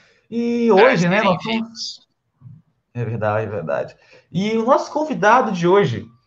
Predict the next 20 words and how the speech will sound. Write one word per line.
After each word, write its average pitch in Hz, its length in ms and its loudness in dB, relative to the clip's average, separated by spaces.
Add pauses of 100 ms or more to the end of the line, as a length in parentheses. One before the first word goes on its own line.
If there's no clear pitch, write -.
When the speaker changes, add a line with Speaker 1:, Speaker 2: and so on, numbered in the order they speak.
(240)
Speaker 1:
é, 156 320 4
ele 151 100 -6
tem 190 80 -8
um 214 40 -10
canal 202 280 -4
na 196 100 -4
Twitch 196 380 -6
chamado 135 520 -4
mister 131 480 -2
Cecelo, 127 800 -6 (600)
e 202 680 2
ele 214 720 2
é 196 80 2
um 180 140 4
gamer, 196 640 2
ele 135 400 -2
joga 123 200 -2
muito 131 240 -6
bem 131 120 0
lol. 170 440 2